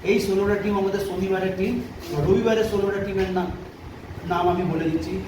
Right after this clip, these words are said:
ফ্রেন্ডস ফরএভার, ডিএল, পিএইচ, শিবশক্তি, নৈহাটি বড়মা, প্যারাডাইস স্পোর্টস শো, বাবাই ব্রাদার্স, বিহালা বৃষ্টি দাসক, বিএফএ টু,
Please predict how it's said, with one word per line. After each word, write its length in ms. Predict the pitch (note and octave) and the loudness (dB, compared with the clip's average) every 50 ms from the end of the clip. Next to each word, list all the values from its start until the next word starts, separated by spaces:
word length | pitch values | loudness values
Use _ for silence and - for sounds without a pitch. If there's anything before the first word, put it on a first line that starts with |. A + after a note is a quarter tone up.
| - - - - - - | -8 -8 -6 -4 0 4
ফ্রেন্ডস 240 | G3 G#3 A3 G#3+ - G3+ | 4 4 4 4 2 2
ফরএভার, 440 | G#3 G#3 G#3 G3+ G3+ G3+ - D3+ D#3 | 2 4 4 4 4 4 2 2 2
ডিএল, 440 | A3 G#3+ G#3 G3+ G3+ G3 G3 G3+ G3 - - - - - | 0 2 4 4 4 4 2 0 0 -4 -8 -12 -8 -4
পিএইচ, 460 | A3 G#3 G3+ F#3+ F#3 F#3 F#3+ F#3 F3+ - - - - - - - - - - | -2 4 6 6 6 6 4 2 -2 -4 -8 -12 -14 -18 -18 -18 -16 -8 -4
শিবশক্তি, 720 | G#3+ A3+ - - G#3 G3+ F#3+ G3+ G3+ G3+ G3 F#3+ F#3 - - - - - - - - - - - - - - - - - - - - | -4 -4 -2 0 2 2 2 2 0 -2 -2 -2 -2 -4 -6 -10 -12 -12 -12 -14 -14 -16 -16 -16 -18 -18 -18 -18 -18 -18 -10 -4 0
নৈহাটি 400 | F#3 G#3 G#3+ G#3+ G#3 G3 G#3 G#3 F3 E3+ | 2 4 4 4 4 2 2 0 2 4
বড়মা, 340 | E3 E3 F3+ - - - - A3+ A3+ A3+ G#3+ - G3+ G3 F3 - - - - - - - | 4 4 4 6 6 6 4 4 2 0 0 -2 -2 -2 -2 -2 -4 -6 -8 -12 -14 -4
প্যারাডাইস 600 | - E3+ F3+ F#3+ F#3+ G3 G3+ G3+ G3+ G3+ G#3 G3+ - | 2 4 4 4 4 4 4 4 4 2 2 -2 -4
স্পোর্টস 340 | - G#3+ G3+ G3+ - - - - | 0 2 4 4 4 2 2 4
শো, 320 | G#3 G#3 G#3+ A#3 - - - - - - - - - - - | 4 4 6 4 2 -2 -4 -8 -12 -16 -18 -18 -18 -12 -4
বাবাই 300 | - D#3+ E3+ G3 G3+ G3+ G3+ - | 0 2 4 6 6 4 4 4
ব্রাদার্স, 460 | F#3+ F3+ F3+ F3+ F3+ F#3 F#3 F#3 F#3 - - - - - - - - - - - - - - - - - - - - - - - - B2 | 4 4 4 6 6 4 4 4 0 -4 -8 -10 -14 -16 -20 -20 -20 -20 -20 -20 -20 -20 -20 -20 -20 -20 -20 -20 -20 -20 -18 -10 -2 2
বিহালা 300 | F3 G3+ G#3+ G#3 A3 G#3 | 4 6 6 6 6 4
বৃষ্টি 380 | - G3 F3+ - - G#3 G#3 | 4 0 -2 -4 -4 -4 -2
দাসক, 380 | G3 F#3 E3+ - F#3+ F#3 G3 F#3+ - - - - - - - - | 0 0 0 0 -2 -2 -4 -4 -4 -8 -12 -14 -16 -16 -12 -6
বিএফএ 360 | F3+ G3+ G#3 G3 - G#3 G#3 | 2 4 4 6 6 6 4
টু, 220 | F#3 - G#3 G3 | 4 4 2 0